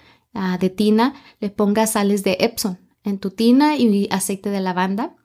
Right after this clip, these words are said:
A mí me encanta porque aparte de que te ayuda a relajar tus músculos, am, también la, la, la lavanda es excelente para el, para relajarte, para que te dé sueño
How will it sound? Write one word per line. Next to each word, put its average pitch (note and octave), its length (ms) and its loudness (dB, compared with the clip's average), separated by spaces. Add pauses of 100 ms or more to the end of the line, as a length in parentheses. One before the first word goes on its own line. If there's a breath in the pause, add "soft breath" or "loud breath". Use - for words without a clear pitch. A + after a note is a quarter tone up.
(600 soft breath)
A G3 60 -10
mí G3 120 0
me A3 100 2
encanta A3 580 0
porque G#3 200 -8
aparte G3 400 -2
de A3 140 0
que A3 80 -10
te G#3 120 -6
ayuda G3 260 -2
a - 20 -4
relajar F#3+ 520 -4
tus G3 200 -10
músculos, G#3+ 760 0 (500 soft breath)
am, F#3+ 760 2 (260)
también G3+ 480 2
la, G3+ 320 -2
la, F#3+ 140 -2
la F#3+ 200 2
lavanda F#3 360 -2
es F#3+ 100 -4
excelente G3 580 -4
para F#3 200 -6
el, F3 280 -8
para F3 220 -6
relajarte, F3+ 560 -8
para F3 240 -10
que F#3 100 -12
te F3 140 -10
dé F3 100 -6
sueño G#3 600 -2